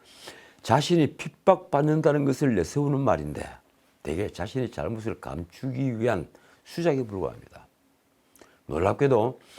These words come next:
이재명은 검찰 소환을 두고 대선에서 패배했기 때문이라고 말했습니다. 그리고 패자로서 오라고 하니까 간다고 했습니다. 바로 이 "정의는 승자의 것이다,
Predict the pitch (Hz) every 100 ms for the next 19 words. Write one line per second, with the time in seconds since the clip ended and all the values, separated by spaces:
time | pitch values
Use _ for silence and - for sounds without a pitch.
0 | - _ 92 123 139 143 147 110 87 -
1 | 120 135 123 135 139 131 113 110 90 73
2 | - - - _ - 82 82 - 151 143
3 | 139 - - 131 131 139 143 143 - 95
4 | 139 131 139 120 80 69 - - - _
5 | - 135 131 107 139 - - - _ -
6 | 143 165 165 170 165 160 - - 170 -
7 | - 139 156 135 131 135 131 113 110 139
8 | 131 113 80 - - _ _ _ _ _
9 | _ - 92 123 110 - - _ _ _
10 | _ _ - 113 - - 117 156 170 127
11 | 107 147 - _ - - 151 151 135 104
12 | 82 - 60